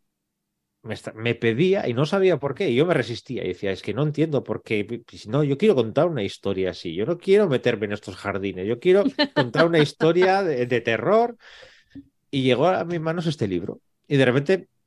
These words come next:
te hace un análisis del, de las casas encantadas y de los cuentos góticos desde el siglo dieciocho hasta el siglo veinte, y, y de repente te plantea y dice,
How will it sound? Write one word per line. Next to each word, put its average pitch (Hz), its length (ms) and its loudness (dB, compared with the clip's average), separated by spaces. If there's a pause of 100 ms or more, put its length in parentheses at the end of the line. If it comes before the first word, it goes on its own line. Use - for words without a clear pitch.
(180)
te - 100 0
hace 139 160 0
un 175 100 -6
análisis 98 640 -4
del, 98 580 -2
de 98 180 -4
las 87 120 -6
casas 147 300 -4
encantadas 127 720 -4
y 101 40 -6
de 95 80 -4
los 90 160 -4
cuentos 127 320 -2
góticos 120 420 -6
desde 87 180 -10
el 78 60 -8
siglo 143 280 0
dieciocho 147 440 0
hasta 87 140 -10
el 80 80 -8
siglo 135 280 -4
veinte, 151 460 -2 (1080)
y, 113 460 -2
y 131 120 2
de 113 100 4
repente 113 320 0
te 147 100 0
plantea 131 300 0
y 165 40 2
dice, 123 320 -4